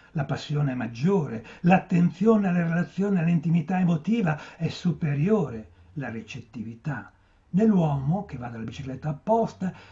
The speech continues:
c'è una ricerca maggiore del piacere fisico, una focalizzazione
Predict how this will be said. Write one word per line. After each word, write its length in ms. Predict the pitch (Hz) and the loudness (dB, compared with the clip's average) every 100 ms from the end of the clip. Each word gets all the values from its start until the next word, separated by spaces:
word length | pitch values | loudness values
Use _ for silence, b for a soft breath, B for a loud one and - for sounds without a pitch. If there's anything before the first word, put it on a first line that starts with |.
| B B | B B
c'è 140 | 147 | 2
una 120 | 156 | 2
ricerca 440 | 143 143 151 147 139 | 2 0 -4 -2 -2
maggiore 420 | 143 120 156 147 | -2 -2 -4 -4
del 80 | 143 | -6
piacere 380 | 135 143 127 | -8 -8 -10
fisico, 640 | - 190 165 107 113 113 113 B B | -6 -4 -4 -6 -12 -16 -18 B B
una 180 | 156 165 | 0 0
focalizzazione 1000 | 185 180 165 151 151 147 180 185 156 | -2 -2 -2 -2 -2 -4 0 2 2